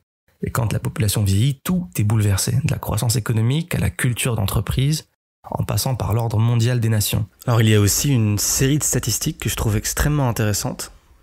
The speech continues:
Sur les trente dernières années, la population des États-Unis a augmenté de trente pour cent. Pareil pour la Chine, plus trente pour cent, la Corée du Sud, plus vingt-cinq pour cent.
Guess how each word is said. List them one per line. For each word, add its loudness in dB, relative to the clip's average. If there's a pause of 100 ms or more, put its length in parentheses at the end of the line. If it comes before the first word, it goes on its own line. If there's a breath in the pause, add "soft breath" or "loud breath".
(100)
Sur -4
les 0
trente -2
dernières 2
années, 0
la 0
population -2
des -2
États-Unis -2
a -4 (100)
augmenté 0
de -4
trente -6
pour -4
cent. -6 (640)
Pareil 0
pour 0
la 4
Chine, -2
plus -2
trente -2
pour -2
cent, 0
la 2
Corée 0
du 0
Sud, -4
plus -2
vingt-cinq -2
pour -6
cent. -6